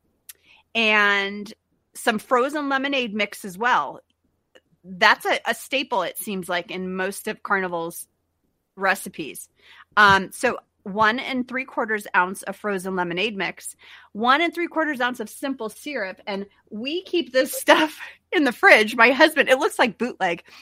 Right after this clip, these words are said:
My <laughs> husband makes it <laughs> and then puts it in these little bottles.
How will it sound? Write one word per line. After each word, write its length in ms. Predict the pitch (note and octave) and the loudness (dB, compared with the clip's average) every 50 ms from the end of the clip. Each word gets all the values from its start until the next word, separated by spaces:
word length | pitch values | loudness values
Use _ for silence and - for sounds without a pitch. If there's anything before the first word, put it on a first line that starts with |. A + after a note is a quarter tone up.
| - - | -8 0
My 140 | - A#3+ B3+ | 4 4 4
<laughs> 120 | C#4+ - | 6 8
husband 360 | - G4 E4 C4 - F#4 F4 D4+ | 6 6 6 8 6 6 6 8
makes 320 | C#4 C4+ B3 A#3+ - - | 6 4 4 2 -2 -2
it 240 | - G#3+ - - - - - - | 0 0 0 -2 -6 -8 0 2
<laughs> 720 | G4 - - - - G4+ - - - - - - - - | 2 4 6 6 6 6 4 2 -8 -18 -18 -12 0 4
and 160 | - B3 B3 C4+ | 6 6 8 6
then 140 | D4 C#4 | 4 4
puts 240 | C#4+ F#4 F#4 - - | 2 -2 -2 -2 -2
it 100 | F4+ C#4 | -2 0
in 100 | D#4+ D4 C#4 | 0 0 -2
these 180 | C4 A#3 - | -2 -4 -4
little 180 | A#3 A#3+ B3 B3+ | -4 -2 -2 0
bottles. 480 | A3 A3 F#3+ F3 F3 F#3+ G#3 A#3 - | 2 2 2 2 0 -4 -8 -12 -14